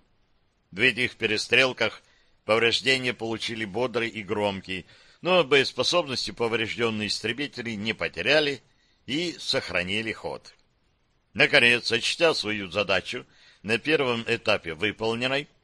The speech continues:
Матусевич подал условный сигнал ракетами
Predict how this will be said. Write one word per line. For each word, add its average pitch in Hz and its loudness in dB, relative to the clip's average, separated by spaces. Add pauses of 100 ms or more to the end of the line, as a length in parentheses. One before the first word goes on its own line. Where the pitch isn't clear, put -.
(420)
Матусевич 143 0
подал 139 4
условный 127 -4
сигнал 110 0
ракетами 135 -2